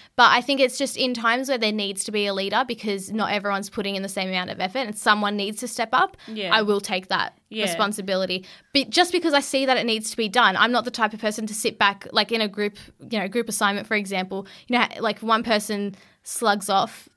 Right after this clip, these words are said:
Speaker 1: then everyone else will. I'm not that type of person.
Speaker 2: Yeah.
Speaker 1: I will step up and make up for everyone else's slack.
Speaker 2: Yeah. Has there ever been a time where you've, there's sort of two of you that have become the leader in the group and you've,
Speaker 1: Yeah.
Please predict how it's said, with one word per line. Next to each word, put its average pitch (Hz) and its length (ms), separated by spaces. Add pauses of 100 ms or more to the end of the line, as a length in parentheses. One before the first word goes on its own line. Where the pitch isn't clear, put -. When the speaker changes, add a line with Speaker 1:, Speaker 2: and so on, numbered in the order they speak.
Speaker 1:
then 202 420
everyone 202 300
else 190 260
will. - 200
I'm 220 160
not 202 160
that 196 140
type 196 180
of 185 60
person. 196 300
Speaker 2:
Yeah. 185 120
Speaker 1:
I 214 100
will 214 100
step 214 280
up 202 140
and 202 120
make 190 220
up 185 200
for - 100
everyone 196 280
else's 190 260
slack. - 420
Speaker 2:
Yeah. 196 340
Has 233 220
there 240 140
ever 240 200
been 240 200
a 214 40
time 196 400
where 190 160
you've, 180 360 (600)
there's 196 200
sort 190 200
of 180 160 (140)
two 196 280
of 180 120
you 196 140
that 185 140
have - 160
become 175 480 (280)
the 185 100
leader 190 440
in 208 180
the 214 80
group 240 320
and 190 180
you've, - 100
Speaker 1:
Yeah. 427 180